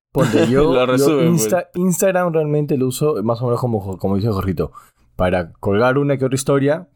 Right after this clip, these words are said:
Speaker 1: para ver historias también, ¿no? Como que me, a veces estoy hueveando y como que lo pongo y como pasa en automático, ¿no? Y no tengo que estar como en TikTok subiendo yo mismo. Como pasa en automático, como que me, me permite como que apagar el cerebro un rato y simplemente ver.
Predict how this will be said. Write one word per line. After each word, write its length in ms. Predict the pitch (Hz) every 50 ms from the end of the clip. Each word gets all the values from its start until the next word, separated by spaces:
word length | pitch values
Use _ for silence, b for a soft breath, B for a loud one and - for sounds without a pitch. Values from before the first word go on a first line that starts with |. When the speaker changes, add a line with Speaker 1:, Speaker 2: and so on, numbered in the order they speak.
| _
Speaker 1:
para 420 | - 92 92 90 90 90 87 87 82
ver 240 | 87 107 131 135
historias 480 | 135 127 - - 139 123 117 123 120 -
también, 340 | - 101 90 95 104 117 110
¿no? 140 | 104 101 95
Como 220 | - 104 95 85
que 240 | 80 82 76 71 - - - -
me, 440 | - 85 90 90 87 87 85 82 B B B B B
a 60 | 110
veces 180 | 110 120 120 -
estoy 140 | - 139
hueveando 380 | 127 127 127 131 131 127 127 135
y 160 | 131 123 107
como 220 | 90 - 98 92 85
que 80 | 95
lo 140 | 95 92 85
pongo 260 | 117 120 117 113 113
y 60 | 110
como 340 | - 110 101 95 90 87 82
pasa 220 | - - 113 110 113
en 60 | 113
automático, 680 | 110 95 110 107 110 110 98 104 87 104 117 160 - _ _ _
¿no? 260 | - 95 92 95 98
Y 60 | 98 98
no 120 | 98 95
tengo 220 | - 104 101 104
que 80 | 98 98
estar 160 | - - 95
como 160 | 92 98 92
en 80 | 90 170
TikTok 440 | 151 92 165 - 104 101 98 B B B B B
subiendo 420 | B - - 110 107 104 104 101 101
yo 100 | 104 104
mismo. 400 | 104 107 104 95 101 110 139 147
Como 160 | - 104 101
pasa 200 | 101 110 - 123
en 60 | 117
automático, 340 | 113 113 110 107 107 110 107
como 120 | 120 123
que 140 | 104 101 85
me, 240 | 78 80 80 - - _ _ _ _ _ _ _ _
me 140 | - 101 90
permite 300 | 98 98 104 98 117 110
como 180 | 107 107 101
que 100 | 90 95
apagar 240 | 87 82 - 92 95
el 80 | 98 95
cerebro 260 | - 101 101 98 98
un 60 | 98 95
rato 180 | 101 98 98
y 20 | 95
simplemente 420 | 95 101 90 95 98 98 90 95
ver. 240 | 92 95 104 -